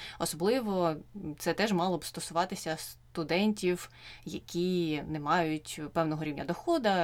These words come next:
у яких великі ці кредити, які будуть дуже довго їх виплачувати, які пов'язли в цьому. То, м, серед, е, певної групи політиків, е, теж, е, зірвалася якась буча страшна. Вони почали казати, що це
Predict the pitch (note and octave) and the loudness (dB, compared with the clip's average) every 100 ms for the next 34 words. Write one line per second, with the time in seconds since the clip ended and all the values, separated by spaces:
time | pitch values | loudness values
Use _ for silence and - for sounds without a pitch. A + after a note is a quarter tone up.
0 | D3+ D3+ E3 - E3+ C#3+ D3 B3 C#4 G#3 | 2 0 -2 -2 -4 -4 0 0 0 -4
1 | F#3 F3+ F3 F3 E3+ C#3+ C#3+ F#3+ E3+ - | -4 0 2 2 2 -4 -4 -2 -2 -4
2 | - - F3+ F3+ F#3+ F#3 E3 G3 F3+ E3 | -16 -2 2 4 4 2 4 4 4 2
3 | F3+ - E3 E3 C#3 - D3+ D3 C#3+ C#3+ | 2 0 -2 2 2 0 -8 -6 -6 -4
4 | G3 G3+ - - F3+ F3 D#3+ C3+ - - | -2 -2 -4 -2 2 4 4 2 -4 -10
5 | - - F3 - - - - - - E3 | -8 -6 -8 -12 -20 -20 -20 -8 -2 0
6 | D#3 D3 D3 - E3 D3+ - F3 D3+ - | 0 -2 -2 -4 -4 -2 0 0 0 -6
7 | - D#3 D3 C#3+ - - - - - - | -4 -2 -2 -6 -16 -20 -20 -20 -20 -18
8 | - F3+ D#3+ D#3 D#3 D3 D3+ D3 C#3+ D3 | 0 2 4 0 -4 -4 -4 -4 -4 -8
9 | - F3+ F3+ D#3+ D#3+ F3 B3+ D#4 A3 F#3+ | -6 -2 0 0 0 0 2 2 0 -2
10 | - F#3 D#3 D3 - D3 C#3 - - - | -4 -4 -4 -2 0 0 0 -4 -6 -6
11 | D#3 - D#3 E3 D3+ D3 D3 - D3 D#3 | -6 -6 -2 -2 2 0 0 -6 -4 -4
12 | D3 A#3 C4+ - - - E3 D#3 - - | -2 -2 0 0 -2 0 2 0 -2 -12
13 | - - D#3+ E3 D#3+ D#3 E3 D#3+ D#3+ D#3 | -16 -6 0 2 2 2 2 0 2 0
14 | D#3 - E3+ G#3+ G#3+ - G3+ G3+ | 0 -4 0 0 0 2 4 4